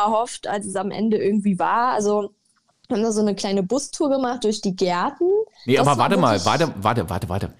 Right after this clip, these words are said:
Speaker 2: Was erhofft
Speaker 1: Ja.
Speaker 2: man sich denn, wenn man, äh, auf dem Weg ist zum Vatikan?
Speaker 1: Na, da leben ja auch einige Leute. Es ist ja ein eigener Staat. Und ich,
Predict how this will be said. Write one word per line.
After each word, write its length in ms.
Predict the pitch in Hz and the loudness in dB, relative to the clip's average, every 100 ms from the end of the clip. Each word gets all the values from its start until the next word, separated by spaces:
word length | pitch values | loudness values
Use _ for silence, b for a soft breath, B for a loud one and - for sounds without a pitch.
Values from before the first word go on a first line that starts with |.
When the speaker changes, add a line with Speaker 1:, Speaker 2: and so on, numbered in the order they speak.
| _ - | _ -4
Speaker 2:
Was 200 | 101 - | -4 -2
erhofft 360 | 110 - 120 185 | -2 0 2 2
Speaker 1:
Ja. 80 | 170 | 4
Speaker 2:
man 160 | 147 | 4
sich 200 | 107 92 | 2 -2
denn, 260 | 110 101 95 | 0 2 2
wenn 100 | 98 | 2
man, 320 | 101 101 95 | 2 0 -2
äh, 600 | - 98 92 80 52 - - | -2 -2 -2 -4 -6 -10 -2
auf 160 | 107 101 | 0 2
dem 140 | 104 | 4
Weg 220 | 117 139 | 4 2
ist 220 | 143 - | 0 -2
zum 220 | - 123 104 | 2 4 6
Vatikan? 680 | 107 117 101 107 113 104 - - _ _ b b | 2 0 -2 0 0 0 -6 -16 _ _ b b
Speaker 1:
Na, 80 | 233 | -4
da 120 | 233 | 0
leben 500 | 277 277 311 330 262 | 0 0 0 0 0
ja 240 | 233 196 180 | 0 0 -2
auch 160 | 196 - | -2 -4
einige 440 | 196 202 202 190 196 | -2 0 0 0 0
Leute. 400 | 180 165 160 180 | 0 -2 -2 -4
Es 120 | 180 | -2
ist 140 | 220 269 | -2 0
ja 80 | |
ein 100 | 254 | -2
eigener 480 | 247 202 220 269 277 | -2 -2 0 0 -2
Staat. 580 | 269 - 196 180 175 180 | -4 -2 0 2 0 -2
Und 140 | 208 - | -4 -2
ich, 280 | 214 - | -4 -4